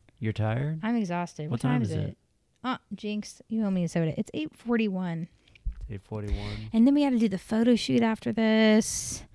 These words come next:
Speaker 2: And then we have to do the press. It's just a lot.
Speaker 1: You're right. You're right. <laughs> The, uh,
Speaker 2: But we do it for the fans.
Speaker 1: Yeah, we do.
Speaker 2: They keep us going.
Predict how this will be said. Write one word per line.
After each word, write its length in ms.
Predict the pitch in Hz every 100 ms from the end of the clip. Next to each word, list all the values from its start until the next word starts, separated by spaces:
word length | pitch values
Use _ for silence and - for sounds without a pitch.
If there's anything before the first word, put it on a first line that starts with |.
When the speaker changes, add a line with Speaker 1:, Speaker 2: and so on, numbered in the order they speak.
| - - -
Speaker 2:
And 120 | 214
then 100 | 208
we 120 | 226 233
have 180 | 226 -
to 80 |
do 120 | 214 202
the 100 | 196
press. 840 | - 202 196 196 - - - - - _ _ _ _ _ _
It's 100 | 202
just 160 | 269 -
a 60 |
lot. 400 | 214 214 233 - - _ _ _ 440 453
Speaker 1:
You're 200 | 127 98
right. 380 | 95 98 92 90 - _ _ _ _ _ -
You're 200 | 101 98
right. 280 | 101 101 - -
<laughs> 220 | 123 -
The, 220 | 135 107 107
uh, 180 | 104 95 - _ -
Speaker 2:
But 80 | 233
we 120 | 247
do 120 | 262 294
it 100 | 220
for 80 |
the 120 | 226 214
fans. 580 | 185 175 165 - - - _
Speaker 1:
Yeah, 300 | 127 107 104 92 _ _ _
we 160 | 135 101
do. 100 | 101
Speaker 2:
They 80 | 247
keep 260 | 156 233
us 140 | 226 -
going. 460 | 202 196 196 220